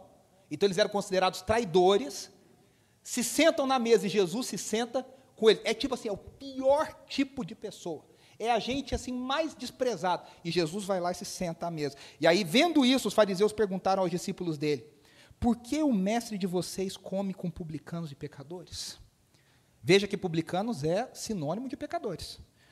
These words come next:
Ouvindo isso, Jesus disse: "Não são os que têm saúde que precisam de médico,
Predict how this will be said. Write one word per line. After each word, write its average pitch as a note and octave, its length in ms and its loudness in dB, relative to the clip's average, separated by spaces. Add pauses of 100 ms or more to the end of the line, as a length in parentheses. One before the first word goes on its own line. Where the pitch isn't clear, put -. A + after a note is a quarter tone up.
(300)
Ouvindo B3 540 6
isso, C4 220 0
Jesus A3 280 0
disse: F3 400 -4
"Não G3 280 2
são A#3+ 500 6
os A#3 100 2
que G#3+ 140 0
têm A3 160 2
saúde G3+ 640 4
que E3 140 0
precisam E3+ 580 2
de E3 100 0
médico, C3+ 600 -6